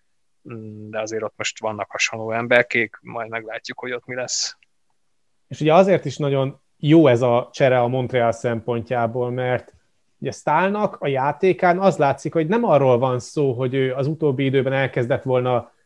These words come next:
Speaker 2: egyre rosszabbul teljesíteni, hanem a tavalyi szezonja után a Buffalo-ba való igazolása miatt hirtelen szakadtak be a számai. Tehát a közelmúlt mintája alapján is úgy tűnik,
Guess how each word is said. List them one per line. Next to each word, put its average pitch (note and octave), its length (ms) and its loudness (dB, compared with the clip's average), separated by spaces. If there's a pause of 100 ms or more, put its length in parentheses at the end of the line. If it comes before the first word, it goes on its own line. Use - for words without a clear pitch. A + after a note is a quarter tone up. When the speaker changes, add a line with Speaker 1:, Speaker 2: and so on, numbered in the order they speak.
(220)
Speaker 2:
egyre C#3 300 2
rosszabbul B2+ 600 0
teljesíteni, D3+ 600 2
hanem D#3 220 -2
a D3+ 80 -2
tavalyi E3 320 4
szezonja D#3 460 2
után E3 280 2
a C3+ 60 0
Buffalo-ba B2+ 560 4
való C3 200 4
igazolása C3+ 600 2
miatt D3+ 420 0
hirtelen B2+ 460 6
szakadtak A#2+ 580 0
be C3 120 2
a B2 60 2
számai. A2+ 600 0 (460)
Tehát C3+ 260 -4 (640)
a - 100 -6
közelmúlt F3 560 8
mintája C#3 440 6
alapján C#3 400 6
is D#3 140 -2
úgy F#3 160 6
tűnik, C#3 420 -2